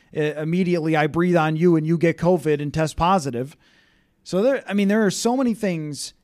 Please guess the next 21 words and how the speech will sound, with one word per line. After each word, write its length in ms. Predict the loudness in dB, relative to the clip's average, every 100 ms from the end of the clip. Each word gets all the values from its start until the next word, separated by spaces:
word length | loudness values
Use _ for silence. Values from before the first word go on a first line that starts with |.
| -4
hanging 280 | 0 2 2
over 180 | 0
this 160 | -4 -6
team. 420 | -6 -6 -6 -12 -16 _ -4
They 100 | -2
just 260 | 0 -4
played 220 | -2 -4 -2
ninety-eight 560 | -2 0 2 2 2
plays. 540 | -4 -8 -6 -8 -14 -20 _ -2
They've 180 | 0 2
lost 300 | 0 0 2
all 180 | 2 2
these 180 | -2
close 360 | -4 -2 0 -2
games. 440 | -6 -8 -10 -12 -18 _ _ -2
This 300 | 0 0 -4
just 400 | 0 0 -2 -10
has 400 | -6 -4 -2 -4
the 100 | -6
feeling 540 | -4 -2 -2 -4 -8
of, 540 | -6 -4 -4 -8 -18